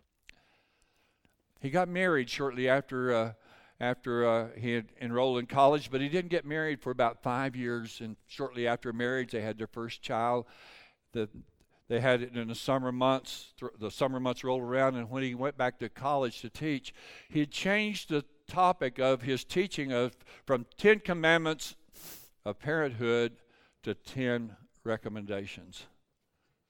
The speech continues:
of parenthood. Five years rolled around, and he's still th-, wor-, working. Things weren't working. The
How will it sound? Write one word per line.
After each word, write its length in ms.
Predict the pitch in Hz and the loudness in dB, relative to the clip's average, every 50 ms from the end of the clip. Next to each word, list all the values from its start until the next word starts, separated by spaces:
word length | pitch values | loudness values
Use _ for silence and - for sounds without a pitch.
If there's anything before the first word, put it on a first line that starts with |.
| _ _ _ _ _ _ _ _ _ - | _ _ _ _ _ _ _ _ _ -12
of 140 | 101 98 - | -12 -10 -10
parenthood. 580 | - 113 98 95 101 90 104 101 95 92 90 - _ _ _ _ _ _ _ - | -10 -10 -8 -8 -10 -10 -10 -10 -10 -12 -14 -18 _ _ _ _ _ _ _ 6
Five 300 | 233 226 208 185 165 190 | 10 12 12 10 10 8
years 260 | 226 247 233 170 147 | 6 4 4 4 6
rolled 200 | 170 175 170 156 | 6 6 6 6
around, 400 | 156 156 165 180 202 214 214 196 | 4 6 8 10 10 8 8 6
and 100 | 170 165 | 2 0
he's 220 | 170 180 - - - - | 0 -2 -4 -8 -14 -20
still 300 | - - - 294 269 240 | -8 0 4 4 4 6
th-, 180 | 175 208 175 - | 6 8 8 8
wor-, 240 | 175 170 170 170 151 151 | 10 8 6 6 4 2
working. 420 | 160 175 190 190 - 240 233 208 - - - - - - _ - | 2 2 2 2 2 -2 -4 -4 -6 -14 -16 -18 -20 -8 _ 8
Things 240 | 190 208 208 156 180 | 8 8 8 8 4
weren't 120 | 196 175 | 2 6
working. 360 | 185 208 226 208 226 254 233 | 6 6 6 6 6 4 4
The 160 | 208 180 156 | 4 2 0